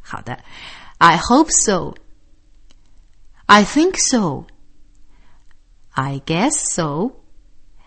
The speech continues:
And I suppose so. 你看，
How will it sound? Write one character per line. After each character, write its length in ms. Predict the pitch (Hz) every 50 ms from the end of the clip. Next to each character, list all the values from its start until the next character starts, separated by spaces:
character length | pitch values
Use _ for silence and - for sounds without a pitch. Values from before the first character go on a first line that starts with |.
| - -
And 460 | - 233 294 285 208 156 139 180 220 226 - - - - - - - - - - -
I 220 | 190 190 196 233
suppose 500 | 240 - - 269 240 - 262 285 320 349
so. 480 | 339 - - - - 151 131 139 - - - - - - - - - - -
你 120 | 185 180
看， 220 | - 185 160 151